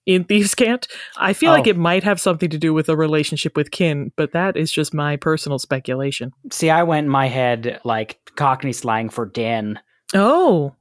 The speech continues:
Speaker 1: sure, like a rhyming
Speaker 2: Yeah.
Speaker 1: ken den. That makes sense.
Speaker 2: Yeah.
Speaker 1: But there were loads of variations on that word.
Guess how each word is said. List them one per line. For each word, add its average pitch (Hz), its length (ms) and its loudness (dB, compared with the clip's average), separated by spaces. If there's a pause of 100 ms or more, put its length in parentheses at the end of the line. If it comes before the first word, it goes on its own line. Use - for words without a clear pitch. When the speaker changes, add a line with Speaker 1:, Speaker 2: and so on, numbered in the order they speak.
Speaker 1:
sure, 214 360 4
like 160 200 2
a 165 80 2
rhyming 165 680 0 (240)
Speaker 2:
Yeah. 120 260 -4
Speaker 1:
ken 165 280 0
den. 170 360 0 (140)
That 202 180 0
makes 226 200 -2
sense. 139 200 -4
Speaker 2:
Yeah. 120 140 -8 (420)
Speaker 1:
But 196 160 2
there 202 140 6
were 202 140 6
loads 214 400 4
of 180 520 2
variations 180 680 4
on 165 160 4
that 156 180 0
word. 160 340 2